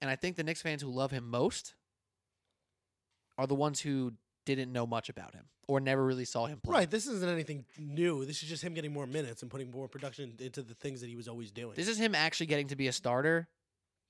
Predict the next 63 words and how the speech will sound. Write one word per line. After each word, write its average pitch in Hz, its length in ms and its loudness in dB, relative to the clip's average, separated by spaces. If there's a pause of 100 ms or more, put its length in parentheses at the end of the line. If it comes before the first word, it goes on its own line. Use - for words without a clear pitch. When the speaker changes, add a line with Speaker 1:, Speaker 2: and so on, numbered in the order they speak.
(300)
Speaker 1:
'cause - 120 2
Speaker 2:
Do - 20 0
it 143 40 0
Speaker 1:
he 139 60 0
never 147 300 4
has 135 240 4
earned 127 240 2
a 117 60 0
starting 117 280 2
spot 107 360 -2 (100)
on 113 140 -2
another 107 180 -2
team. - 180 -10
Speaker 2:
Right. 139 280 -6 (160)
Speaker 1:
Or 156 80 10
if 160 80 8
he 170 100 4
did 156 380 8
for 139 120 2
O 135 80 6
K 131 140 0
C, 120 200 -2
he 120 100 -6
lost 113 320 -2
it. - 100 -14 (840)
Speaker 2:
Right, 175 220 0
but 190 100 0
I 185 60 4
mean, 185 140 4
i-, 185 260 0
if 160 140 -6
you 196 80 2
have 160 120 2
Steven 156 280 -6
Adams 139 300 -4
in 120 60 -12
front 120 220 -10
of 110 60 -12
you, 113 80 -10
you're 113 80 -10
still, 117 200 -12
he's 127 180 -10
still 147 160 -6
not 117 140 -8
as 104 80 -14
good 113 120 -12
as 104 80 -14
Steven 113 240 -12
Speaker 1:
And 131 100 -2
they 139 40 4
don't 143 100 6
Speaker 2:
Adams. 113 120 -4
Speaker 1:
fit 107 120 -2
next 101 160 -8
to - 60 -14
each - 100 -16
other - 200 -16
at 90 60 -8
Speaker 2:
Yeah. 143 60 -6
Speaker 1:
all, - 100 -12
like, 104 160 -6
at 110 80 0
all. - 160 -8